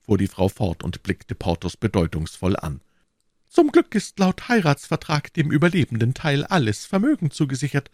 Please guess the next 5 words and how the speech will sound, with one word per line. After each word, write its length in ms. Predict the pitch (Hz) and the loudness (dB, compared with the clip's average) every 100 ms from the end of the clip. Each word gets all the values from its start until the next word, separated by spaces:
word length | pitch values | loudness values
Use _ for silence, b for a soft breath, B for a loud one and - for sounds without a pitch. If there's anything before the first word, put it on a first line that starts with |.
| _ _ _ _ | _ _ _ _
"Alles 460 | - 185 156 - - | 2 4 4 0 -12
Vermögen", 480 | - 202 196 135 - _ _ _ _ _ | 0 6 6 6 -8 _ _ _ _ _
sagte 380 | - 92 - 82 | -4 -4 -4 -8
Porthos, 460 | - 78 85 - - _ _ _ - | -4 -4 -4 -10 -12 _ _ _ 0
"alles." 420 | 330 262 208 - | 4 6 4 0